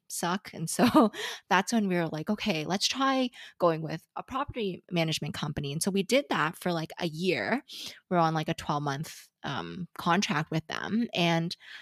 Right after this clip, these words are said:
there were some up and, ups and downs with them. Like, like, did they resolve our problems? Like, yes, they did. But could they have done them a lot quicker? Definitely. But I think, like, with the one that we went with, it was a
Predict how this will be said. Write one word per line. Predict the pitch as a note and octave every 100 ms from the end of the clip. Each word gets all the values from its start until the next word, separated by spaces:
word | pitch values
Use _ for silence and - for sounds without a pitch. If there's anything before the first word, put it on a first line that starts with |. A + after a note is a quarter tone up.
| -
there | C#4
were | A#4+
some | - E4
up | - G3+
and, | F#3 - - -
ups | F3+ - -
and | - E3
downs | A#2 A2+ E3 F#3
with | G3+ G3+
them. | G3+ G3 G3
Like, | E3+ D3 - - - _ _ _ _ G3+
like, | D#3+ D#3 _ -
did | F3
they | F3
resolve | E3+ E3 E3+ D#3+ E3+ E3+ - - - -
our | E3
problems? | - F#3+ G3+ A3+ A3
Like, | D#3+ D3 F#3
yes, | D3+ E3 -
they | E3+
did. | - F#3 D3 A#2+ F#3+ -
But | D#3 -
could | - F3 F#3+
they | D3+
have | F3+ - E3 D3+ C#3+ D#3 - - - _ _ _ _ _ _ -
done | E3+ D#3+
them | D#3 D3+ - -
a |
lot | D#3+ C#3+ - _
quicker? | - F#3 - A3 A3+ D4 A#3+
Definitely. | - D3+ - A3 - A#3 B3 C4
But | - D3
I | F3
think, | G#3+ G#3
like, | F#3 E3 -
with | - F3+
the | F#3+
one | E3+ F3 F#3
that | E3+ -
we | G3+
went | A#3 F3+ D3+ -
with, | E3 D3 -
it | D#3
was | D#3+
a | D#3